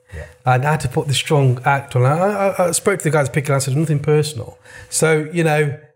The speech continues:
Speaker 2: you've gotta be a different actor there.
Speaker 1: Yeah.
Speaker 2: Because otherwise, if I was, like, thinking about it too much,
Speaker 1: Yeah.
Speaker 2: I would've just let my client down. But yeah, hundred percent. I think you, you, and your day can change.
Speaker 1: Yeah, no, definitely.
Speaker 2: You know what I mean? Don't, don't let, don't, don't want, don't let one thing just p-,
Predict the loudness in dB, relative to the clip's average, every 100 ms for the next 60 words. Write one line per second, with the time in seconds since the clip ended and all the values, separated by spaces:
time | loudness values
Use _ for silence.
0 | -6 -4 0 2 2 0 0 0 0 -2
1 | -2 0 2 0 -2 -8 _ -14 -14 -14
2 | _ -4 0 2 2 2 0 2 2 2
3 | 2 2 2 2 0 -12 _ _ -2 0
4 | 2 0 0 -2 -2 0 -2 -6 -10 -14
5 | -14 -18 -10 -6 -2 0 0 0 -4 -6
6 | -4 -4 0 0 0 -2 -4 -6 -12 -20
7 | -12 -4 0 2 0 -2 -4 -4 -6 -4
8 | -2 -2 -4 -4 -4 -6 -6 -4 -2 -4
9 | -10 -16 -10 -10 -4 0 2 2 0 -2
10 | 0 0 0 -8 -16 _ -18 -18 -18 _
11 | _ -10 -6 -6 -6 -12 -16 _ -2 0
12 | 2 2 2 2 2 2 2 0 -2 -6
13 | 0 2 2 2 2 2 2 4 4 4
14 | 2 0 0 0 -2 -6